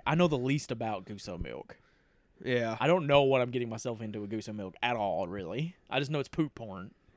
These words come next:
Speaker 2: Yeah.
Speaker 1: So, like, I don't know what extent or how bad it's gonna be. <laughs>
Speaker 2: Well, I remember before it got yeeted from YouTube, uh, <laughs> Spooky Ross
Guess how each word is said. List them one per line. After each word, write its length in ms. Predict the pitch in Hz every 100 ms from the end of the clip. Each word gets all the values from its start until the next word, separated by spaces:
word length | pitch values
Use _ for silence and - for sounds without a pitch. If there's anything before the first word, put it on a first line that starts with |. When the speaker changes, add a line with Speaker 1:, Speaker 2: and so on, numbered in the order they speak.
| - -
Speaker 2:
Yeah. 280 | 110 104 107 - _
Speaker 1:
So, 180 | - 123
like, 220 | 113 113 -
I 60 |
don't 160 | 147 143
know 120 | 131
what 220 | 120 127
extent 300 | 127 - 131
or 60 | 107
how 160 | 113
bad 340 | 104 120 117 113
it's 140 | 110
gonna 180 | 117 104
be. 320 | 107 101 107 -
<laughs> 40 |
Speaker 2:
Well, 340 | 131 135 117 - -
I 120 | 139
remember 420 | 160 165 151 147
before 560 | 131 135 - 147 139 135
it 140 | - 135
got 200 | 135 113
yeeted 300 | 127 120 113
from 140 | 113
YouTube, 460 | 110 104 90 90 - - _ _ - -
uh, 360 | 95 101 87 - _ - - -
<laughs> 380 | 127 156 110 - - - -
Spooky 380 | - 185 - 135
Ross 540 | 101 101 107 - -